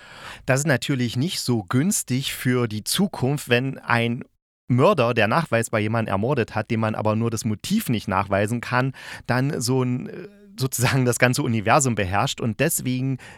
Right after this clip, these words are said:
bittet der Polizist, der eben den Ben Reich da überführt hat, aber ihn eben nicht vor Gericht bringen konnte, weil halt das Motiv fehlt, der Polizist bittet die Gilde der Esper, eine Massenkatharsis durchzuführen.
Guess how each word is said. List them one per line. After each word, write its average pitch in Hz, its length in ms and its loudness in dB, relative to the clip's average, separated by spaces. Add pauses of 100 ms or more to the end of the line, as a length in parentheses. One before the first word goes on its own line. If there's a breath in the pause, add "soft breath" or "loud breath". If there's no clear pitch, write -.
(380 loud breath)
bittet - 380 0
der 117 100 2
Polizist, - 840 -2
der 101 220 -4
eben 107 200 -4
den 107 320 -2
Ben 107 160 0
Reich 113 420 -2
da 110 360 2 (180)
überführt 123 640 0
hat, 135 200 0
aber 120 180 2
ihn 120 300 -2 (200)
eben 113 160 0
nicht 110 160 -6
vor 120 160 0
Gericht 123 280 -2
bringen 120 240 -2
konnte, 117 300 -2
weil 104 200 0
halt 101 260 -2
das 104 180 -4
Motiv 113 400 -2
fehlt, 123 320 0 (480 loud breath)
der 151 220 4
Polizist - 480 -4 (260)
bittet 165 300 2
die 117 160 -2
Gilde 165 300 0
der 113 200 -2
Esper, 131 440 0 (340 loud breath)
eine 113 120 2
Massenkatharsis 101 1120 0
durchzuführen. 90 920 -6